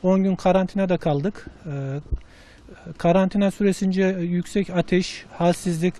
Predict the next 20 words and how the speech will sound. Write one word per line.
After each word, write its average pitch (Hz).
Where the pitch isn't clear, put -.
ağrı 170
yaşadım. 156
E, 143
karantinanın 196
yedinci 190
gününde 190
koku 180
kaybı 170
başlamıştı. 156
Halen 190
şu 190
an, 185
e, 160
koku 180
kaybı, 175
e, 143
gelmedi. 175
E, 151
sonrasında 190
işte 180